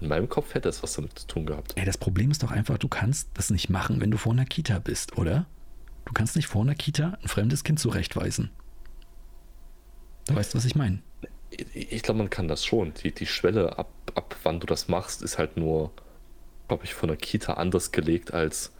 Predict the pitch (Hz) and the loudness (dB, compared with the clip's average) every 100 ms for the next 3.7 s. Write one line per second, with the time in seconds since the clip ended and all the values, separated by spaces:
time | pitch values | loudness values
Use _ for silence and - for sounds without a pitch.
0 | - - 85 - 131 85 76 - - 107 | -16 -4 0 4 4 4 0 -6 -4 2
1 | 120 98 95 113 92 - 117 - 82 92 | 4 4 4 4 2 2 0 2 2 4
2 | 98 123 - - 120 - - - - - | 4 2 2 2 0 -2 -8 -6 0 2
3 | 135 143 117 - 117 - | 4 4 2 2 0 0